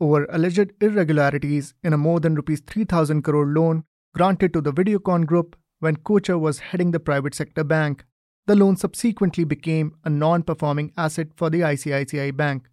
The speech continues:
C B I said it arrested the couple as they were not cooperating in the probe. A whistleblower had earlier alleged that Kochar's husband and her family members benefited from the deal.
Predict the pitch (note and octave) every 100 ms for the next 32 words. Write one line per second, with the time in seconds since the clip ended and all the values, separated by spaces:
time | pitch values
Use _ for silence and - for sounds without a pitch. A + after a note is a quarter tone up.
0 | _ _ _ _ - - A3+ G#3+ G#3 G3+
1 | A#3 G#3 G3+ _ - E3+ - F#3 A3+ -
2 | E3+ D#3+ F3 E3+ D#3+ E3+ - D#3+ C#3 D3+
3 | D3 C#3+ F3 - D3+ D3 D3 D3 D3+ D3
4 | C#3+ D#3+ D#3 C3+ - _ _ _ _ -
5 | D#3 F#3 - F#3+ F3+ F#3 F#3+ G3 _ -
6 | D#3 D#3 G3 A3 G#3+ G3+ F3 E3 E3 D#3
7 | D#3 _ _ - D3 - F#3 F3 F3+ -
8 | - G#3 D#3 D#3+ E3+ _ - D3 C#3 -
9 | F3+ F#3 F3 E3 E3 E3+ D#3+ _ _ C3+
10 | D3+ F3+ F3 F#3 F#3+ - D3 D3 D3+ D#3
11 | C3